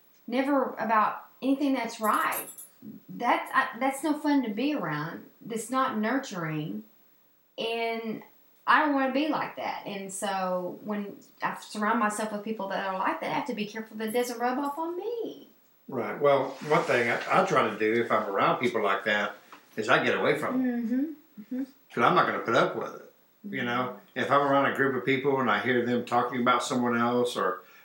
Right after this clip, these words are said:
Speaker 2: or gossiping about it, I, I leave.
Speaker 1: Yeah.
Speaker 2: You know, I don't have time for that, you know, and, and, and I, I really, I really don't, because –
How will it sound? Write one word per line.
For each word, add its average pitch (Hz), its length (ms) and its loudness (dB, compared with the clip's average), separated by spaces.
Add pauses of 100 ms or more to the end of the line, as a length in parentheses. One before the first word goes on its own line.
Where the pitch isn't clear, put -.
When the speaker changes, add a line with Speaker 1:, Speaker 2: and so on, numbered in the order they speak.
(140)
Speaker 2:
or 107 120 -4
gossiping 120 540 2
about 123 320 2
it, - 240 -2 (880)
I, 165 160 4 (160)
I 180 140 2
leave. - 460 0 (160)
Speaker 1:
Yeah. 175 200 -10 (400)
Speaker 2:
You 139 120 -2
know, 139 120 0
I 170 80 2
don't 240 120 4
have - 160 2
time 151 260 2
for 131 100 -8
that, 104 440 -2
you 123 100 -4
know, 123 320 0 (400)
and, 127 220 2
and, 120 340 0
and 127 140 0
I, - 100 2
I 127 140 -2
really, 139 240 4
I 131 80 2
really 139 280 0
don't, 107 320 -2 (280)
because – 123 640 -2